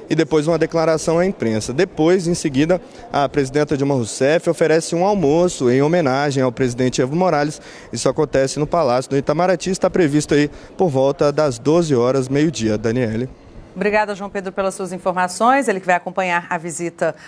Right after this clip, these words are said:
Speaker 2: a chegada, né, de Evo Morales ali ao Palácio do Planalto. E o Brasil é o principal destino das exportações bolivianas e o segundo maior fornecedor de produtos para o país.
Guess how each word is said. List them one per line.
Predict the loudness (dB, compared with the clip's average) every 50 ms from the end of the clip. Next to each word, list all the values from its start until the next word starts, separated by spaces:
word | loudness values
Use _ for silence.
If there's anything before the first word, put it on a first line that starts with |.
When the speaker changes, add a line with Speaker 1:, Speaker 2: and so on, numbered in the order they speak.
| -16 -14
Speaker 2:
a | -10
chegada, | -10 -4 -4 -2 2 2 2 2 2 -2 -6
né, | -6 -6 -8 -8
de | -6 -6 -6
Evo | -6 -6 -6
Morales | -4 -2 0 0 0 -2 -2 -4 -6 -6 -6 -6 -2
ali | 0 0 0 0 -4 -6 -8
ao | -10 -2
Palácio | 0 0 0 0 -4 -6 -10
do | -10 -4
Planalto. | -2 -2 -2 -2 -8 -10 -14 -20 -20 _ _ -20 -20 -20 -20 -8 _
E | 0 2
o |
Brasil | 4 4 2 2 2 -2 -2 0
é | 0
o | 0
principal | 0 0 -4 -6 -6 -4 0 2 2 2
destino | 2 0 -2 -2 -2 -2 -2 -2 0
das | 0 2 2 0 0
exportações | -4 -2 0 0 0 2 0 -2 -2 -2 -4 -4 -4 -2
bolivianas | -2 -2 -2 0 -2 0 2 2 2 2 2 -2 -6 -8 -8 -6
e | -6
o | -6
segundo | -4 -2 -2 -2 0 0 0 0 2 2
maior | 0 2 4 2 2 2 0
fornecedor | 0 0 0 2 2 -2 -2 -4 -2 -2 -2 -2 -2
de | -4
produtos | -2 0 0 0 2 0 -2 -2 -2 -6 -8 -8 0
para | 2 2 2 2
o | 2
país. | 0 0 0 0 -6 -10 -10 -8 -8 -8 -10